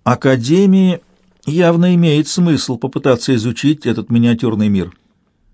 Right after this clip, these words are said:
«Мы тоже управляем погодой», присоединился к разговору Пилород, — «на Терминусе, например, и вполне успешно». «Ну, такое управление хорошо поставлено на многих планетах», — согласился Тревис.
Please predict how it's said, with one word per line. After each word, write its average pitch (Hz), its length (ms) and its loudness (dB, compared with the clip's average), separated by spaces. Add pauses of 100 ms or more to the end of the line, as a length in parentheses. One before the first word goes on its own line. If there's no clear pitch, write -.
(1300)
«Мы 87 160 -6
тоже 131 400 2
управляем 127 500 2
погодой», 117 540 -2 (600)
присоединился 104 680 0
к - 60 -10
разговору 101 420 0
Пилород, — 95 460 -2
«на 110 160 0
Терминусе, 131 560 0
например, 117 420 0
и 92 60 -8
вполне 101 300 -2
успешно». 110 520 -4 (1000)
«Ну, 196 200 -4
такое 190 320 0
управление 156 540 2
хорошо 147 340 -2
поставлено 127 640 -2
на 123 100 0
многих 143 320 -2
планетах», — 90 600 -6
согласился 95 600 -6
Тревис. 87 420 -6